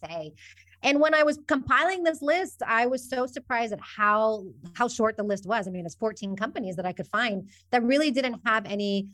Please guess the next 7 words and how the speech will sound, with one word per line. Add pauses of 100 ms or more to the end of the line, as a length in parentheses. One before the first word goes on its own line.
(160)
um,
asterisks
there
because
companies
like
Airbnb,